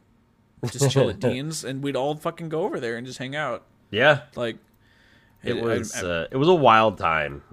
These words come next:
Speaker 2: uh, I gotta say.
Speaker 1: It was, it
Speaker 2: Good
Speaker 1: was
Speaker 2: wild,
Speaker 1: fun.
Speaker 2: though. It, no, it was a
Speaker 1: It
Speaker 2: lot
Speaker 1: was.
Speaker 2: of fun. I, I, I would say, I would struggle to s-,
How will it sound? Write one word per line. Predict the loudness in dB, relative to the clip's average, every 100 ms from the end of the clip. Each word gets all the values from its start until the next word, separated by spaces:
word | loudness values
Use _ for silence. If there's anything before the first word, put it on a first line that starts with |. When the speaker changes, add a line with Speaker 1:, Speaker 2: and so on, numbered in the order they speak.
| -14
Speaker 2:
uh, | -10 -8 -8 -8
I | -8
gotta | -10 -10
say. | -10 -10 -12 -14 _ _ _ _ _ _ _ -16 -12
Speaker 1:
It |
was, | -10 -10
it | 2
Speaker 2:
Good | 6
Speaker 1:
was | 8
Speaker 2:
wild, | 8 4
Speaker 1:
fun. | 0
Speaker 2:
though. | -4 -6 -8 -8
It, | 0 6
no, | 6
it | 6
was | 4
a |
Speaker 1:
It |
Speaker 2:
lot | 6 6 6
Speaker 1:
was. | 4
Speaker 2:
of |
fun. | 2 -2 0
I, | -4 -6 -12 -10
I, | -6 -6 -8 -14 _ _ _ _ _ _ _ _ _ _ _ _ _ _ _ _ _ _ -20 -20 _
I | 2 2 0 _ -20 _ _ _ _ _ _ -2
would | 0 2
say, | 2 4 6 6 4
I | 4
would | 4
struggle | 6 4 6
to |
s-, | 2 0 -4